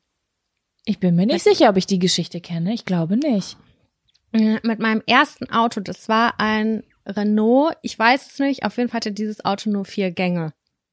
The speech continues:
Speaker 1: Mhm.
Speaker 2: Also das war das
Speaker 1: Was?
Speaker 2: Es hatte nur vier Gänge.
Speaker 1: Es gibt
Speaker 2: Ich sag dir
Speaker 1: Autos,
Speaker 2: das
Speaker 1: die nur vier Gänge haben?
Speaker 2: Ja, das hatte nur, nur vier Gänge. Und ich sag dir eins, hätte ich das jetzt noch, hätte es wahrscheinlich schon ein H-Kennzeichen. <laughs>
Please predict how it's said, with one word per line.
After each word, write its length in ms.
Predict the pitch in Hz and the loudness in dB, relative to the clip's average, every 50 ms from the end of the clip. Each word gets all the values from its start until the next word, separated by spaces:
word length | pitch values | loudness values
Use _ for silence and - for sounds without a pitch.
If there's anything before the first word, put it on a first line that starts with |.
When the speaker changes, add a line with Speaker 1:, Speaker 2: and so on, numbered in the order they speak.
| _ _ | _ _
Speaker 1:
Mhm. 320 | - 196 175 160 180 190 214 | -12 -12 -10 -10 -12 -12 -10
Speaker 2:
Also 140 | 208 208 233 | -6 -6 -2
das 180 | 170 285 - - | -2 -2 0 2
war 140 | 294 - | 0 0
das 100 | - 190 453 427 | 0 0 -4 -4
Speaker 1:
Was? 280 | - 180 220 - - _ _ _ _ _ _ _ _ _ _ _ | -4 -6 -8 -10 -12 _ _ _ _ _ _ _ _ _ _ _
Speaker 2:
Es 80 | - | -8
hatte 240 | 214 208 - - 247 | -8 -8 -6 -6 -4
nur 140 | 220 247 247 | -4 -6 -6
vier 180 | - 285 262 | -8 -10 -10
Gänge. 300 | 233 254 262 262 226 190 - | -8 -8 -8 -8 -8 -10 -6
Speaker 1:
Es 180 | - 254 233 - | -6 -6 -4 -2
gibt 160 | - 302 226 | -2 -2 0
Speaker 2:
Ich 40 | - | 2
sag 220 | 320 349 - 330 | 2 2 2 2
dir 80 | - 427 | 2 2
Speaker 1:
Autos, 140 | 415 254 262 | 0 2 0
Speaker 2:
das 100 | 370 370 | 0 0
Speaker 1:
die 40 | |
nur 140 | 359 370 370 | 0 -2 -2
vier 160 | - - 277 | -2 -2 -4
Gänge 320 | 214 196 220 220 247 311 370 | -2 0 0 0 0 -2 -4
haben? 540 | 392 381 370 403 440 466 480 508 523 539 - | -8 -8 -8 -8 -8 -8 -8 -8 -8 -6 -4
Speaker 2:
Ja, 160 | 202 202 190 | -4 -4 -4
das 160 | 220 - - | -6 -6 -6
hatte 180 | 294 285 - 320 | -6 -6 -6 -6
nur, 100 | 330 330 339 349 359 - _ | -6 -4 -4 -6 -6 -8 _
nur 180 | 311 311 330 302 | -6 -4 -4 -4
vier 220 | - - 330 311 | -4 -4 -4 -2
Gänge. 320 | 302 320 285 254 208 180 - | 0 2 2 2 2 0 -2
Und 140 | - 202 - | -4 -6 -6
ich 100 | 208 - | -4 -2
sag 220 | - 202 208 - | 0 -2 0 0
dir 100 | - 294 | 0 2
eins, 300 | - 302 285 247 226 - | 2 4 2 2 0 -2
hätte 120 | 214 208 208 | -4 -6 -6
ich 100 | - - | -4 -4
das 200 | 180 180 - - | -4 -4 -2 -2
jetzt 220 | 262 262 - - | -4 -4 -4 -6
noch, 100 | 311 277 | -6 -4
hätte 180 | 277 262 226 247 | -2 -2 -2 -2
es 180 | 247 254 240 | -2 -2 0
wahrscheinlich 340 | 247 247 - 254 247 262 254 | 0 0 2 2 2 2 0
schon 160 | - 277 269 | 0 -2 0
ein 80 | 254 254 | 0 2
H-Kennzeichen. 880 | 233 185 185 - - 180 170 180 - - 185 175 196 208 - - 214 - | 2 0 0 0 -4 -6 -6 -6 -4 -2 0 0 0 0 -2 -4 -2 -2
<laughs> 60 | 294 | -2